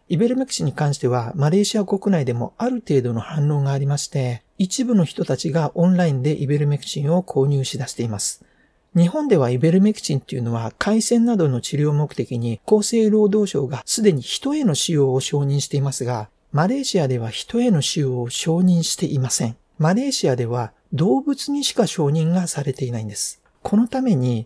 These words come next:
そもそも人への使用が許可されていない状態で、自分の判断で飲んでいくっていう、こういう使い方がされてるんです。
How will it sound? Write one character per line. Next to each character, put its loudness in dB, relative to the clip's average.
そ -4
も -2
そ -2
も -2
人 -2
へ 2
の 4
使 0
用 2
が 2
許 0
可 -2
さ -8
れ 0
て -2
い 4
な 2
い 0
状 0
態 -2
で、 2
自 0
分 2
の 2
判 2
断 2
で 4
飲 4
ん 4
で 2
い 2
く -10
っ -6
て -14
い -2
う、 -6
こ -4
う 0
い 0
う -6
使 -10
い -6
方 -4
が 0
さ -2
れ 0
て -4
る -4
ん -4
で -14
す。 -14